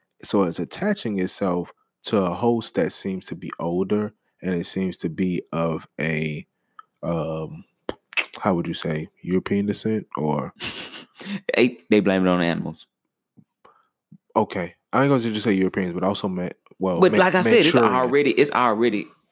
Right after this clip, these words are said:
Speaker 2: coronaviruses out there.
Speaker 1: So do you think that this could
Speaker 2: This
Speaker 1: have been
Speaker 2: particular coronavirus
Speaker 1: Uh-huh.
Speaker 2: is just, uh, I think, a mutation of what the hell we have not been doing already.
Speaker 1: But it's not, it's not affecting kids though. And kids are the ones that are the most at risk because kids don't wash their hands for shit.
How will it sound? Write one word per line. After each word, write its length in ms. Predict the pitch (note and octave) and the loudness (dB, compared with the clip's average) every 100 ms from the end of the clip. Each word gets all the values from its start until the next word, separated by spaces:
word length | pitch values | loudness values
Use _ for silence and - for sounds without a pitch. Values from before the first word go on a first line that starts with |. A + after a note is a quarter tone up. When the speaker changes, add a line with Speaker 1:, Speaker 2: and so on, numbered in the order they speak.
| _ - | _ -4
Speaker 2:
coronaviruses 760 | D#3 D#3+ C3+ B2 A#2 G#2+ G2+ | 2 2 2 2 2 0 -2
out 220 | B2 A2 | 0 -2
there. 100 | D2+ - | -6 -8
Speaker 1:
So 180 | - | -6
do 120 | F2 F#2+ | -4 -4
you 140 | G#2+ | -4
think 340 | A2 G#2+ G2+ | -4 -6 -4
that 180 | F#2+ E2 | -6 -6
this 260 | F#2 F2+ - | -4 -6 -6
could 140 | - | 4
Speaker 2:
This 160 | D3+ G3+ | 4 4
Speaker 1:
have 80 | - | -2
been 140 | F#2 | 0
Speaker 2:
particular 600 | - F2+ A#3 D4+ G3 A#2 | 0 4 4 4 6 4
coronavirus 840 | G#2 G#2 F#2+ F2+ D2+ D#2+ A1 G1+ - | 4 2 2 0 -2 -2 -4 -6 -8
Speaker 1:
Uh-huh. 320 | E2 F2 F#2+ F#2 _ _ _ _ _ _ | -4 -2 -4 -6 _ _ _ _ _ _
Speaker 2:
is 240 | A#2 G2 - | 4 4 4
just, 440 | G#2 G2 - - | 4 4 0 4
uh, 340 | G2+ F2 B1 G1+ - _ _ _ _ _ _ - | 4 6 2 -6 -14 _ _ _ _ _ _ -2
I 120 | B2+ | 0
think, 260 | - A#2+ G#2+ | 4 4 6
a 40 | |
mutation 760 | A2 A#2+ A2 G2+ G#2 - G2+ A#2+ - | 6 6 4 0 0 0 -2 -2 -2
of 280 | F2+ F2+ - | -2 -2 -4
what 180 | G2+ - | -4 -2
the 100 | F#2+ | -4
hell 280 | F2+ F#2+ F#2 | -2 -2 0
we 220 | F#2 F#2 | -2 -2
have 180 | E2 E2+ | -4 -4
not 340 | E2+ D#2+ D2 | -4 -4 -4
been 200 | E2+ F2 | -6 -4
doing 180 | B2+ D3 | -6 -8
already. 220 | - - | -10 -2
Speaker 1:
But 140 | G2+ | 0
it's 120 | G2 G2+ | 0 -2
not, 240 | F#2 F#2 - | -4 -6 -8
it's 160 | G#2+ | -6
not 100 | B2 G2+ | -2 -2
affecting 320 | G2 - D#2+ | -4 -8 -8
kids 340 | - A#2 G#2+ | 0 0 0
though. 180 | - D2 | -8 -8
And 80 | D#2+ | -4
kids 280 | A#2 A2+ G2 | 2 2 2
are 40 | |
the 80 | F2+ | -2
ones 200 | F#2 F2+ | -4 -6
that 80 | F2 | -6
are 40 | |
the 60 | F2 | -4
most 280 | F2+ F#2+ F2+ | -4 -2 -2
at 180 | E2 D#2 | -4 0
risk 300 | B2 B2+ - | 0 0 -6
because 360 | E2+ E2+ E2 | -6 -4 -6
kids 380 | - G2 A2 - | -2 -2 0 -2
don't 220 | F2 E2 | -4 -4
wash 160 | D2+ - | -4 -4
their 100 | F#2+ | -6
hands 180 | E2+ - | -6 -10
for 100 | - | -12
shit. 320 | - G2+ | -6 -4